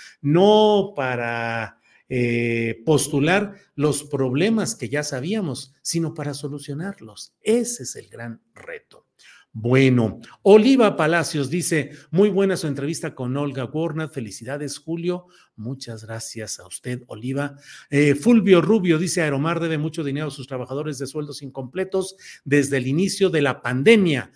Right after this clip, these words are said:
para la plática de mañana". Así como no lo tendré muy en cuenta. Gracias, Fulvio Rubio. Em, eh, Juan Antonio Rocha Duque dice, "Saludos, Julio, desde Gómez Palacio, Durango".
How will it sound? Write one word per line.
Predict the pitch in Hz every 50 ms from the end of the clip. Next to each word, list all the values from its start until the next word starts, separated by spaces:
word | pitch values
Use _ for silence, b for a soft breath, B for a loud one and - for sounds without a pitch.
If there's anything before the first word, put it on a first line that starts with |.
| B B B B
para | - 131 131 123
la | 120 113
plática | - 117 113 113 - 117 - - 110
de | 110 104
mañana". | 98 95 92 90 85 87 87 - - _ _ _
Así | - - - - _
como | - - 131 127
no | 120 120
lo | 123 127 123
tendré | - 110 107 120 123 135 131 - b b b b b b
muy | 135 147 156 147 139
en | 127 107
cuenta. | - 131 131 135 - 131 113
Gracias, | 107 113 131 139 135 - 135 117 - -
Fulvio | _ - 139 139 135 131 135 135 135 131 135 135 B B B B B -
Rubio. | - 113 117 120 127 131 139 135 - 117 113 113 117 107 104 92 - b b b b b b b
Em, | - 127 127 127 127 127 123 123 120 120 120 117 117 113 110 107 - - _ _ _ b b b b b b
eh, | 139 139
Juan | 131 143 156 151
Antonio | 147 143 180 196 202 196
Rocha | 165 175 196 196 196 190 180 160
Duque | 139 190 196 202 - 175
dice, | 156 180 - - 185
"Saludos, | - - 139 135 190 190 196 - -
Julio, | - 196 196 196 170
desde | 156 143 120 123 135
Gómez | 135 190 202 196 190 151 -
Palacio, | - - 123 131 160 185 165 - - 165 165 170 165 165 - B B B B B
Durango". | 131 123 135 139 135 165 180 170 151 131 131 117 98 - _